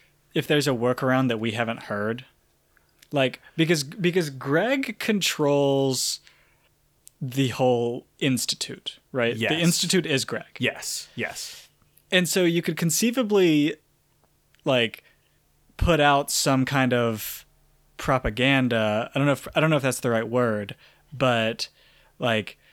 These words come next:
Speaker 1: "Hey, it's just a way that we teach people at the institute
Speaker 2: <laughs>
Speaker 1: that they have this weird quirk."
Speaker 2: Oh,
Speaker 1: Or, like,
Speaker 2: okay.
Speaker 1: everybody gets a, everybody gets a headpiece.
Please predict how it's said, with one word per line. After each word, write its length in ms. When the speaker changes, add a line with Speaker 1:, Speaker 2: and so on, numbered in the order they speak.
Speaker 1:
"Hey, 460
it's 160
just 360
a 80
way 560
that 240
we 400
teach 560
people 400
at 240
the 100
institute 640
Speaker 2:
<laughs> 220
Speaker 1:
that 120
they 120
have 160
this 160
weird 280
quirk." 500
Speaker 2:
Oh, 440
Speaker 1:
Or, 80
like, 260
Speaker 2:
okay. 500
Speaker 1:
everybody 280
gets 200
a, 180
everybody 260
gets 160
a 60
headpiece. 600